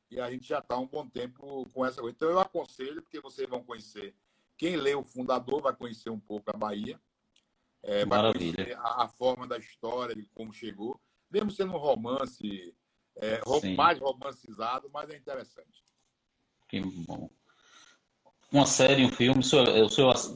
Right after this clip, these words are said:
Speaker 2: costu-, costuma assistir séries?
Speaker 1: Não assisto nem série, nem filme, tô fora, eu só leio.
Speaker 2: <laughs>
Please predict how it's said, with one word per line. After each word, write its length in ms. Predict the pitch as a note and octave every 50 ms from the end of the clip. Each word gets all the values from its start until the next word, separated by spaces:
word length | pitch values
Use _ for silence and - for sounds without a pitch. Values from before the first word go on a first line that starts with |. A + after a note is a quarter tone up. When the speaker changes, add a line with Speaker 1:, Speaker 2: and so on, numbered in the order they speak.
| - _ _
Speaker 2:
costu-, 400 | - C3 A#2 - - C3+ C3 -
costuma 440 | - C3 B2 - - C3+ B2+ C3 B2
assistir 200 | - - - A#2+
séries? 600 | - - C3+ C3+ D#3 F3 E3 D#3 - - - - _ _ _ _ _
Speaker 1:
Não 300 | C3 B2+ C#3+ D3+ E3 E3
assisto 320 | D3+ C3 - C3+ C#3 C#3+
nem 160 | D#3+ E3+ D#3+
série, 340 | C3+ - - C#3+ D3 D#3 D#3+ D#3+
nem 160 | D3+ C#3+ A2+
filme, 300 | - _ G2+ F#2+ F2+ - _
tô 120 | - A2+
fora, 360 | G#2 - - G2 F#2 F2 F2 F2
eu 60 | F2+
só 180 | - D3 C#3+
leio. 240 | C3+ B2 D3 C3 A2
Speaker 2:
<laughs> 840 | - - D3 C3+ - - - - - F3 - - - - - - _